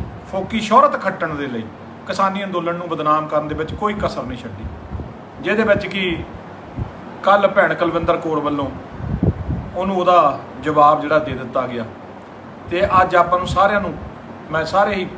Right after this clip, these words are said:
ਜਿੰਨੇ ਵੀ ਕਿਸਾਨੀ ਅੰਦੋਲਨ ਦੇ ਵਿੱਚ, ਆਪਾਂ ਕਿਸਾਨੀ ਅੰਦੋਲਨ ਦਾ ਸਾਥ ਦੇ ਰਹੇ ਸੀ, ਸਾਰਿਆਂ ਨੂੰ ਅਪੀਲ ਕਰਦਾ ਵੀ ਆਪਾਂ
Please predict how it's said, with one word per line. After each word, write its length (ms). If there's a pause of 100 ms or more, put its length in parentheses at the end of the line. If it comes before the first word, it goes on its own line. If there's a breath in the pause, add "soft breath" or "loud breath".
(480)
ਜਿੰਨੇ 240
ਵੀ 120
ਕਿਸਾਨੀ 380
ਅੰਦੋਲਨ 360
ਦੇ 60
ਵਿੱਚ, 260 (760)
ਆਪਾਂ 240
ਕਿਸਾਨੀ 380
ਅੰਦੋਲਨ 320
ਦਾ 100
ਸਾਥ 320
ਦੇ 120
ਰਹੇ 140
ਸੀ, 160 (420)
ਸਾਰਿਆਂ 340
ਨੂੰ 160
ਅਪੀਲ 220
ਕਰਦਾ 340
ਵੀ 160
ਆਪਾਂ 300